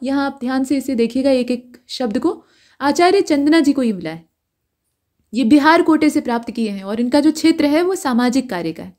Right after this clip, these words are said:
तो इसका जो बी वाला ऑप्शन है उसको हम चुनते हैं। छठवें प्रश्न की ओर चलते हैं।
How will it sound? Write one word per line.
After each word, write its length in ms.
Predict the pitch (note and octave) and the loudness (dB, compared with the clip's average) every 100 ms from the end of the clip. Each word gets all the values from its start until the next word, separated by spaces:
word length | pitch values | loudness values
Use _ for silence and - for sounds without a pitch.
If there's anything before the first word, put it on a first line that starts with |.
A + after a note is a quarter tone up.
| _ - | _ -16
तो 60 | |
इसका 180 | G#3 B3+ | -10 -6
जो 120 | A#3+ | -4
बी 180 | A3+ D4 | 4 4
वाला 240 | C#4 A3+ | 4 -2
ऑप्शन 300 | G3 - A3 | -4 -8 -8
है 80 | D#4 - _ _ - | -8 -10 _ _ -8
उसको 260 | D4+ - | -6 -2
हम 140 | E4 C#4 | 0 0
चुनते 300 | G3+ E3 D#3 | -4 -8 -12
हैं। 140 | E3 _ _ _ _ _ _ _ | -18 _ _ _ _ _ _ _
छठवें 320 | - D#4+ E4 G#4 | -4 0 0 2
प्रश्न 280 | G4 G4 | 2 0
की 120 | F4+ F4+ | 2 4
ओर 120 | F4 | 2
चलते 300 | B3+ G#3 | 0 -6
हैं। 100 | F#3+ | -8